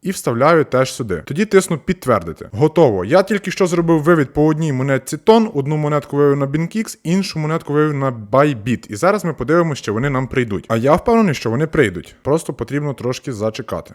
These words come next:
Наступний метод, як вивести звідси одразу на карту. Тут є така кнопочка, як P two P Market. Ми можемо їх продати ось тут. Але тут лише можна з основного гаманця тону, ось цього з Tone Space Beta не можна. Давайте спочатку з Tone Space Beta ще переведемо на звичайний гаманець. «Отправить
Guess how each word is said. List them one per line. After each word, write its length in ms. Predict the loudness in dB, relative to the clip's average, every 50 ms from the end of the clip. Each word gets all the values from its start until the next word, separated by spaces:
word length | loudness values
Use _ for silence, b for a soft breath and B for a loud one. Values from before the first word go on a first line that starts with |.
| -14 -6
Наступний 540 | -6 -6 -4 -2 -2 -2 0 0 -2 -2 0
метод, 360 | 0 0 0 0 -2 -2 0
як 160 | -2 -2 0
вивести 500 | 0 0 0 0 0 -2 -4 -4 -4 -4
звідси 380 | -4 -6 -8 -8 -6 -6 -6 -4
одразу 460 | -2 -2 0 2 4 4 4 2 0
на 100 | -4 -2
карту. 400 | 2 2 2 2 2 -2 -8 -4 -2
Тут 160 | -2 0 2
є 80 | 0
така 200 | 0 0 -2 -2
кнопочка, 460 | 0 2 0 0 0 0 -4 -2 0 0
як 220 | 0 -2 -4 -6
P 120 | -6 -6
two 100 | -4 -4
P 100 | -2 0
Market. 380 | 0 0 0 -2 -6 -14 -16 _ -8
Ми 120 | -4 -2
можемо 380 | 0 2 0 0 0 -2 -2 -2
їх 320 | -2 -2 -4 -4 -6 -6
продати 440 | _ -6 -2 2 2 2 2 2 -2
ось 200 | -4 -4 -6 -4
тут. 220 | -4 -4 -4 -4 -2
Але 180 | 0 0 0 2
тут 180 | 2 0 0
лише 220 | 0 -2 -2 -2 0
можна 260 | 0 0 0 0 0
з 80 | -2 -2
основного 480 | -4 -2 -2 -2 0 0 2 2 2
гаманця 420 | 0 0 -2 -2 -2 -2 -2 -2 -2
тону, 460 | 0 2 2 2 2 0 -2 -4 -4 -6
ось 140 | -8 -6
цього 240 | -2 -2 0 0 0
з 120 | -2 -4 -4
Tone 240 | -4 -4 -4 -2
Space 220 | -2 -2 -2 0 2
Beta 240 | 4 4 4 2 0
не 100 | -2 0
можна. 280 | 0 0 0 0 2
Давайте 200 | 2 2 2 0
спочатку 320 | -4 -4 -4 -4 -4 -6 -8
з 80 | -6
Tone 220 | -8 -8 -8 -6 -4
Space 240 | -4 -4 -2 0
Beta 240 | 0 0 0 0 -2
ще 180 | -4 -4 -4 -2
переведемо 560 | 0 0 0 2 0 2 2 2 2 2 0
на 100 | -2 -4
звичайний 420 | -4 -6 -4 -2 -2 -2 -2 -2
гаманець. 480 | -4 -4 -4 -2 -2 -2 -4 -6 -10 -8 -6
«Отправить 640 | -6 -6 -4 -2 0 0 2 2 0 -2 -6 -10